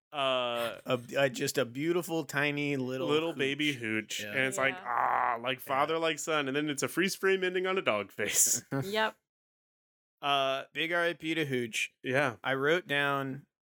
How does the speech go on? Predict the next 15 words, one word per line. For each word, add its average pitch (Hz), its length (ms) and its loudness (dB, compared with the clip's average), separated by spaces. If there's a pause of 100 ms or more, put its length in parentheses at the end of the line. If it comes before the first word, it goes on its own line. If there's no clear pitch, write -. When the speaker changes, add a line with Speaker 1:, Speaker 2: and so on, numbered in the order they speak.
(560)
Speaker 2:
I 127 80 -2
think 151 260 -2
I 160 80 0
said 151 220 2
already, 113 560 -2 (520)
that 107 400 2 (280)
A 127 180 0
cab 139 300 -2
includes 123 720 -2
Turner, 104 600 0 (440)
but 110 160 -4
Speaker 1:
Mm-hmm. 120 220 0
Speaker 2:
not 127 280 0
Hooch. 110 400 -2 (200)
Hooch 190 360 -2